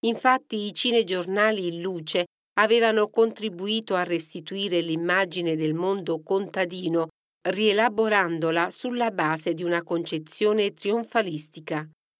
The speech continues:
addomesticata e riverente nei confronti del potere. Durante gli anni della dittatura fascista, il cinema, ignorando la condizione effettiva di miseria in cui imperversavano le fasce sociali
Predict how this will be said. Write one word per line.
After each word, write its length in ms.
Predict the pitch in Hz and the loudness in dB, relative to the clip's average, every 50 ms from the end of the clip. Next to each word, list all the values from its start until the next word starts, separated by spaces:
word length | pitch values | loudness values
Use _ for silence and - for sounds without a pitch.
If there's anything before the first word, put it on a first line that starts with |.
| _ _ - | _ _ -2
addomesticata 1160 | 175 180 170 196 185 190 185 175 - - - 156 - 220 214 196 180 165 160 170 156 156 156 156 | -2 0 0 2 2 2 0 0 -2 -10 -12 -10 -6 -4 -2 0 0 -2 -2 -2 -4 -4 -4 -2
e 120 | 175 208 214 | -2 -2 -2
riverente 840 | 196 220 240 220 240 240 220 190 160 156 156 151 151 - 165 156 156 - _ _ _ - - | -2 -2 -4 -2 -2 0 0 0 0 0 -2 -2 -4 -4 -6 -6 -6 -8 _ _ _ -4 -2
nei 100 | 208 214 | 0 2
confronti 640 | 214 226 240 247 240 - - 175 170 180 170 - 185 | 4 2 2 2 0 -2 0 0 0 0 -2 -4 -4
del 180 | 190 190 - | -4 -4 -4
potere. 640 | _ - 214 214 - 190 156 151 151 151 143 147 151 - _ _ _ _ _ _ _ _ _ _ _ _ _ _ _ _ _ _ | _ -2 -2 0 0 0 0 0 0 -2 -4 -6 -8 -12 _ _ _ _ _ _ _ _ _ _ _ _ _ _ _ _ _ _
Durante 420 | 175 196 202 214 208 214 - 196 | -4 2 2 2 2 2 0 -4
gli 140 | 190 185 185 | -2 0 2
anni 240 | 185 196 214 196 170 | 2 2 2 2 2
della 300 | 165 175 165 165 165 165 | 2 2 2 2 0 -2
dittatura 680 | 165 202 208 - - - 175 165 160 202 202 190 180 | -2 -4 -10 -8 -4 -4 -4 -4 -2 -4 0 0 -2
fascista, 800 | 175 - 165 165 - - - 196 170 151 156 - - - 151 156 - _ _ _ _ - - | -2 -2 -6 -6 -6 -8 -6 -6 -6 -8 -8 -12 -6 -4 -4 -4 -6 _ _ _ _ -6 -4
il 140 | 254 254 - | -4 -4 -4
cinema, 580 | - - - 220 185 175 170 165 170 165 175 175 _ _ - | -6 -6 -4 -2 0 0 0 2 2 0 -2 -2 _ _ -6
ignorando 760 | 233 254 254 247 247 247 240 208 175 170 170 175 165 180 185 190 | -4 -2 0 0 2 2 4 2 2 2 0 -2 0 -2 -2 -2
la 180 | 185 180 180 180 | 0 -2 -2 -2
condizione 880 | - 185 175 185 165 180 165 - - - 214 214 220 220 220 196 190 | -2 -4 -6 -6 -8 -12 -14 -12 -8 -2 0 0 2 2 2 2 0
effettiva 840 | 196 196 - - 185 175 175 _ _ - 269 277 277 233 240 208 | 0 -2 -4 -6 -6 -6 -6 _ _ -8 -4 -2 0 0 0 0
di 160 | 190 180 202 196 | -2 -4 -8 -6
miseria 720 | 196 196 190 - - 196 185 180 175 170 180 170 170 175 - | -6 -6 -6 -2 0 2 2 2 2 0 0 0 0 -2 -4
in 280 | - 180 190 185 190 185 | -4 -4 -2 -2 -4 -4
cui 380 | - - 220 220 226 220 208 | -4 -2 0 0 2 2 2
imperversavano 1120 | 208 226 214 - 202 190 185 175 180 180 175 - - - 202 196 196 190 190 180 175 170 | 0 -2 0 0 -2 -2 0 0 -2 -2 -2 -4 -2 2 4 4 4 4 2 2 2 0
le 160 | 165 160 160 156 | 0 0 -2 -2
fasce 440 | 156 190 185 190 - - - 175 | 0 0 0 0 -2 -6 -6 -6
sociali 640 | 165 - - 180 170 - - 185 170 160 160 156 165 | -8 -6 -8 -8 -6 0 2 2 2 2 2 -2 -4